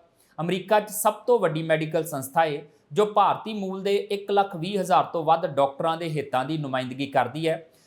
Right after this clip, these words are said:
ਕਥੁਲਾ ਨੇ ਉਜਾਗਰ ਕੀਤਾ ਕਿ ਬਹੁਤ ਸਾਰੇ ਅਜਿਹੇ ਡਾਕਟਰ ਅਮਰੀਕਾ 'ਚ ਹਰ ਸੱਤਵੇਂ ਮਰੀਜ਼ ਦਾ ਇਲਾਜ ਕਰ ਰਹੇ ਨੇ,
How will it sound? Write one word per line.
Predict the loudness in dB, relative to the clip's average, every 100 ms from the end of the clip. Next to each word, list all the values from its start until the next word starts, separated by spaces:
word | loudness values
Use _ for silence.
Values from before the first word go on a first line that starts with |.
| _ -2
ਕਥੁਲਾ | -2 0 0
ਨੇ | 0 -4 -8 -6
ਉਜਾਗਰ | 0 2 0
ਕੀਤਾ | -6 -10 -6 -6
ਕਿ | -4
ਬਹੁਤ | -2 0 0 0
ਸਾਰੇ | -2 -2 -6
ਅਜਿਹੇ | -4 -4
ਡਾਕਟਰ | 2 2 2 -2 0
ਅਮਰੀਕਾ | -2 -2 -2 2 2
'ਚ | 2 -2 -2 -4 -20 _ -2
ਹਰ | -2
ਸੱਤਵੇਂ | -4 -6 -6 -8 -8
ਮਰੀਜ਼ | -6 -6 -2
ਦਾ | 0 0
ਇਲਾਜ | 0 0 0
ਕਰ | 0 -2 0
ਰਹੇ | -2
ਨੇ, | -4 -12